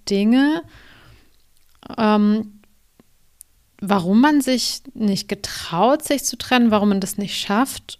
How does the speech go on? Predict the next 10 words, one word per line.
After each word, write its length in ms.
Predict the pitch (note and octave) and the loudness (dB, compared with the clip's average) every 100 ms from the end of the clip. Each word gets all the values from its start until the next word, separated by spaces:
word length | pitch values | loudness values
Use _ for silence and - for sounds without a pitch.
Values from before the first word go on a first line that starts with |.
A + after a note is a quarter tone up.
| - | -2
Und 420 | A3+ A3 G#3 - | 2 2 0 -4
die 80 | A3 | -2
sind 240 | A3 A3+ | 0 -2
oft 320 | - A3 - A3+ | -2 -4 -6 -2
mit 280 | G#3+ G#3+ - _ - | -2 -2 -10 _ -8
vielen 320 | - A#3+ A#3+ | -2 0 -2
Ängsten 380 | D#4 D4+ - F#3 | -6 -8 -6 -6
verbunden. 680 | F#3 - F3+ E3 - F3 - - - - - _ _ - - - _ _ _ _ | -6 -4 -6 -6 -8 -10 -10 -20 -20 -20 -20 _ _ -20 -20 -20 _ _ _ _
Und 400 | A#3 G#3 G3+ - | -2 0 -2 -6
ganz 340 | F#3+ G#3 C4 | -2 0 0